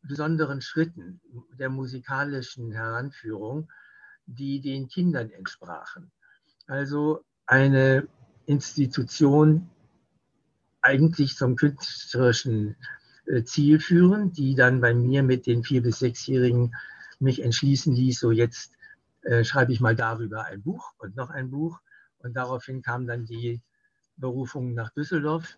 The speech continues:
Sozialpädagogik, dann an die Medizinische Hochschule als Forschungsbeauftragter, dann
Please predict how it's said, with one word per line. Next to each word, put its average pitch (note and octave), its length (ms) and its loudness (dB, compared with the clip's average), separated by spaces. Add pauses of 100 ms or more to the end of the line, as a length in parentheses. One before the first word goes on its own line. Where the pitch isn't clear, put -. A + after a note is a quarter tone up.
Sozialpädagogik, C#3+ 1080 2
dann A#2+ 600 4
an B2+ 160 -2
die A#2+ 80 0
Medizinische A2 680 -2
Hochschule D#3 600 6 (500)
als A2 220 0
Forschungsbeauftragter, C#3+ 1300 0
dann A#2+ 460 4